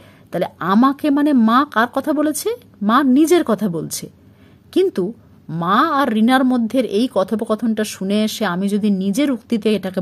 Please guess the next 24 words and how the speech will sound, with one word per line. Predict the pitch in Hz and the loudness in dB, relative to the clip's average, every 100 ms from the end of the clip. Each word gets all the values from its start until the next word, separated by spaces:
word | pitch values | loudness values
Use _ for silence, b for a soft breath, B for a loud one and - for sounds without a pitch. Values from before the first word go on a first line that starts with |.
| 160 | -4
বদলাই, | 143 143 120 - b b | -6 -8 -14 -16 b b
তাহলে | 185 214 165 | -2 0 2
আমি | 214 247 | 0 2
তো | 294 | 2
আর | 269 269 | 4 2
বলবো | 277 285 | 2 0
না | 220 | 2
যে | 208 | 0
আমাকে, | 196 214 214 151 - - _ - - - - | 2 2 0 -6 -14 -20 _ -20 -20 -20 -6
আমি | 214 247 | -2 -2
কি | 277 277 | 0 2
বলবো? | 262 285 - b b b b b - - - 226 | 2 -2 -6 b b b b b -20 -20 2 4
ওই | 311 240 | 6 6
মাকে। | 240 294 - 370 - - _ _ _ b b b - | 4 4 2 -10 -10 -20 _ _ _ b b b -4
তাহলে | 190 196 185 | -2 0 0
মেয়েদের | 220 254 285 285 | 2 2 0 -2
ক্ষেত্রে | 294 285 302 294 202 | -8 -6 -8 -2 -2
তাকে | 202 320 | 0 0
ইংরেজি | 320 302 277 294 | 2 2 -2 -2
কি | 285 190 | -4 -4
হয়? | 165 165 | -6 -8
হার। | - 220 247 - - - b b b b b - - _ - | 0 0 0 -8 -20 -20 b b b b b -20 -20 _ -10
তাহলে | 156 170 214 392 466 - - _ _ - - - | -8 -4 -2 -2 -6 -18 -20 _ _ -20 -20 -4
এই | 190 | 0